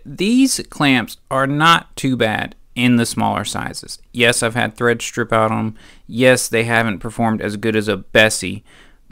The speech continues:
but they are lifetime warranted. So anytime threads strip out in the smaller ones that I do recommend, I just throw 'em in my truck bed.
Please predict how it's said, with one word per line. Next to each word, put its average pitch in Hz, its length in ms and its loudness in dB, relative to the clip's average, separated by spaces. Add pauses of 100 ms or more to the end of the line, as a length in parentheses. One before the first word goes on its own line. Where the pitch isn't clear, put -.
(160)
but 165 580 6 (840)
they 123 180 2
are 117 140 6
lifetime 104 580 0
warranted. 98 460 -8
So 73 100 -8
anytime 139 500 0
threads 117 320 0
strip - 280 -4
out 113 240 4
in 110 160 0
the 110 80 -4
smaller 139 440 2
ones 101 240 -4
that 98 100 -2
I 101 80 -2
do 135 200 0
recommend, 101 560 -2 (440)
I 143 100 -2
just 131 180 -2
throw 135 160 4
'em 127 120 4
in 127 80 4
my 113 120 2
truck 131 340 0
bed. 120 280 4